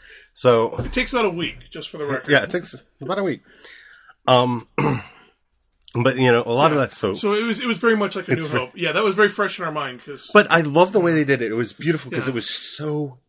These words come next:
Speaker 1: pitch black against Jakku.
Speaker 2: Yeah.
Speaker 1: And it was a way that I hadn't seen it before. 'Cause, you know, we often have it fly over, we have it fly
Speaker 2: Yeah.
Speaker 1: beside us, we have it fly, we, we've seen this kind of flyover scene in a couple of the movies at the beginning.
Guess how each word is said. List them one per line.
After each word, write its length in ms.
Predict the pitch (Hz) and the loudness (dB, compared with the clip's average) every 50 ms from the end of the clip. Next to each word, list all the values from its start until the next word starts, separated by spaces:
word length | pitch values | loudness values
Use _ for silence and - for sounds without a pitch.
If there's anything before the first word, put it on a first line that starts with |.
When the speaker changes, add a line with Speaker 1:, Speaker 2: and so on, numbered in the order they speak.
| _ - _ | _ -16 _
Speaker 1:
pitch 380 | 165 147 127 - - - - _ _ | -8 -8 -6 -6 -10 -14 -14 _ _
black 480 | - 107 113 110 104 95 92 - - - | -4 -2 0 0 2 0 -2 -4 -10 -14
against 440 | 123 107 92 110 107 107 - - - | -14 -4 -2 -2 -2 -2 -4 -10 -10
Jakku. 540 | - 107 98 - _ - 98 92 87 82 _ _ - _ _ _ _ _ | -10 -10 -10 -10 _ -6 -6 -6 -6 -8 _ _ -20 _ _ _ _ _
Speaker 2:
Yeah. 320 | 233 143 131 123 117 117 - 143 | -14 -12 -12 -12 -12 -8 0 2
Speaker 1:
And 140 | 139 135 | 2 2
it 40 | 139 | 4
was 200 | 139 139 127 135 | 2 0 -2 -2
a 40 | 135 | -4
way 300 | 117 120 131 139 151 160 | -6 -2 -2 0 0 0
that 140 | 151 156 135 | 0 -2 -2
I 40 | 120 | -2
hadn't 340 | - - 127 120 123 117 - | -2 -4 -4 -2 -4 -8 -6
seen 340 | - - - - 120 107 110 | -6 -8 -4 -4 -2 -2 -2
it 140 | 107 - | -4 -4
before. 560 | - 107 - - - 107 101 101 98 98 92 - _ _ _ _ _ _ _ _ _ _ _ _ _ _ | -8 -12 -12 -8 -8 -6 -2 -2 -2 -2 -2 -6 _ _ _ _ _ _ _ _ _ _ _ _ _ _
'Cause, 280 | 123 113 101 101 - _ | 0 0 0 -2 -10 _
you 100 | - 127 | -2 0
know, 100 | 117 107 | 0 0
we 300 | 107 110 117 113 110 107 - 117 | 0 0 -2 -4 -6 -8 -10 0
often 340 | 135 131 127 - 143 135 | 0 0 0 0 -4 -2
have 160 | 113 120 113 110 | -2 -2 -2 -2
it 120 | 110 - | -4 -8
fly 280 | - - 98 92 101 113 | -8 -6 -4 -2 0 2
over, 480 | 123 135 135 127 107 117 117 113 113 | 2 2 0 0 0 0 0 0 0
we 140 | 113 113 101 | -2 -4 -6
have 100 | 107 98 | -6 -6
it 60 | 131 170 | -6 -6
fly 280 | 180 190 196 185 143 | -4 -4 -2 -2 -2
Speaker 2:
Yeah. 100 | 156 135 | -4 -4
Speaker 1:
beside 480 | 123 120 - - 143 143 139 131 127 127 | -6 -10 -8 -6 0 2 2 2 2 2
us, 240 | 127 123 113 - - | 0 0 -2 -4 -4
we 80 | 113 | -2
have 100 | 104 104 101 | -2 -2 -4
it 40 | |
fly, 140 | - - - - - - - - _ | -8 -12 -14 -14 -16 -20 -20 -4 _
we, 140 | 139 160 175 | 2 2 4
we've 180 | 160 160 160 | 4 2 2
seen 220 | - - 190 175 170 | 2 2 2 2 2
this 120 | 147 - | 2 4
kind 140 | - 165 143 | 2 2 2
of 60 | 135 | 2
flyover 520 | - - 139 139 139 139 139 131 120 127 | -2 0 2 2 4 4 2 0 -2 -6
scene 280 | 120 - - 123 117 117 | -6 -4 -4 -2 -2 0
in 80 | 110 110 | -2 -2
a 40 | |
couple 360 | 107 - - 139 135 - 143 131 | -4 -6 -8 -8 -6 -4 -4 -4
of 100 | 120 117 | -4 -4
the 60 | 117 | -2
movies 320 | 117 107 110 113 104 - | -2 -2 -2 -4 -6 -8
at 60 | 107 | -12
the 60 | - 107 | -14 -8
beginning. 380 | 98 101 101 101 101 98 95 | -4 -4 -2 -2 -2 -4 -6